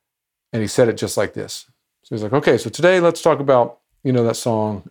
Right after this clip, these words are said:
uh, Feels Like I'm in Love by Kelly Marie." Yeah, everybody knows that one. So in that song, and then he started going, I have no idea what he's talking about.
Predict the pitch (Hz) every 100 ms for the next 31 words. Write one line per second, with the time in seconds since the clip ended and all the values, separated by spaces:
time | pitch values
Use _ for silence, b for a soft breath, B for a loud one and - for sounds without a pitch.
0 | 120 107 101 - 160 143 139 139 131 131
1 | 131 107 131 127 123 127 131 _ _ -
2 | - - 139 117 104 95 - - 117 B
3 | B B B B B B _ - 165 185
4 | 262 262 190 120 107 123 - - 113 107
5 | 104 98 90 98 - _ _ _ _ _
6 | _ _ _ _ _ _ _ _ _ _
7 | _ _ 127 120 117 110 110 104 98 -
8 | 87 90 92 -